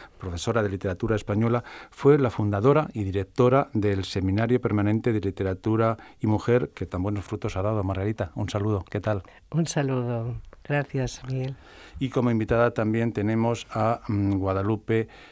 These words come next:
Speaker 1: Grande Aguirre. Guadalupe Grande Aguirre es poeta, es escritora, es crítica literaria y es hija de Francisca Aguirre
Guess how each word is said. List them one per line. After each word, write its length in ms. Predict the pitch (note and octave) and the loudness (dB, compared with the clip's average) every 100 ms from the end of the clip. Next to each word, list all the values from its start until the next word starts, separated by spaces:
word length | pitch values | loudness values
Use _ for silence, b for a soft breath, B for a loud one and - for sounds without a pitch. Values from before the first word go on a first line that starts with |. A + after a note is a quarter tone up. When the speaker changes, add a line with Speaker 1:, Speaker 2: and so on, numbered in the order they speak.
| B | B
Speaker 1:
Grande 600 | G#2 A2 B2 A#2+ B2 C#3 - - | 0 4 6 8 6 4 0 -4
Aguirre. 600 | G2+ F#2 A2 D#2+ F2 - | -2 2 2 2 -2 -4
Guadalupe 440 | G2+ G2 G#2+ A2+ G#2 | -2 0 0 0 0
Grande 360 | G#2+ G#2+ G2+ | 2 2 2
Aguirre 500 | G2 A2 A2 A2 G#2 | 2 0 2 2 2
es 140 | F#2+ - | 0 -4
poeta, 580 | G2 G#2 A#2 B2 B2 - | 0 2 2 0 -2 -2
es 340 | G2 F#2 - | -2 -2 -4
escritora, 680 | F2 - F2+ G2+ A2 A2+ A#2 B B B B B | -6 -6 -6 -2 0 0 -4 B B B B B
es 360 | - G#2 G2+ - | -4 -2 -2 -4
crítica 500 | - B2 B2 A2+ G2+ | 0 0 2 -2 -2
literaria 680 | F#2+ F#2+ G#2 A2 A2 A#2 A#2 B B B | -4 -2 0 2 2 2 0 B B B
y 300 | A#2+ A#2 C3 | 0 0 0
es 200 | G#2+ - | -2 2
hija 340 | B2+ - B2+ | 2 4 2
de 140 | A2+ F#2+ | 2 0
Francisca 600 | G2+ F#2 G#2+ G2 - A2+ | 0 -2 -2 -2 0 -2
Aguirre 720 | G#2 G2 A2 A2+ G#2 A#2+ | -2 -2 0 0 0 -2